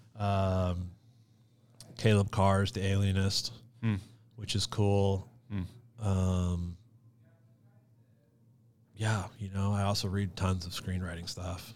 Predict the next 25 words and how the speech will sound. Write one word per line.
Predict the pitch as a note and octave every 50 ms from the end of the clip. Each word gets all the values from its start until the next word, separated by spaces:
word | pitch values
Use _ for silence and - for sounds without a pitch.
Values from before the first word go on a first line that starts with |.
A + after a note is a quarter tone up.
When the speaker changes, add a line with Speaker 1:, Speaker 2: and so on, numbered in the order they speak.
| - -
Speaker 2:
That's | - -
awesome. | - D#3+ - - - - F#2+
Speaker 1:
that, | E2 -
like, | F#2 F2+ - - -
no | F#2+ F#2
one's | F#2 F2 F2
ever | F2 F2 F#2
heard | F2+ F#2 F2 F#2
of. | F2 F2+ F#2 F2+ - - - - - - - - - -
Um, | G#2 F#2+ F#2+ F#2+ F#2 F2+ F2+ - - - - - - -
Speaker 2:
<laughs> | - - - - - -
Speaker 1:
Sid | - - - C#3+ C3
Field. | - - C3 B2 A#2 G#2 F#2+ G#2
Everyone | A2 A#2 B2+ C3+ B2
says | - B2 A2+ G#2 - -
save | - - A#2+ A#2 A2+ G2+
the | G#2 G2+
cat. | - - A2 G#2 F#2 F#2 - -
If | B2+ B2 - -
you're | A#2
a | A2+
screenwriter, | A2 - - - B2 B2 B2 B2 B2+ B2+ B2+ B2 B2+ B2+ - - A2
get | A2+ A2+ - -
Sid | - - B2+ B2 A2+ G#2
Field's | - - A2+ G#2+ G#2+ G#2 G2 F#2 F#2+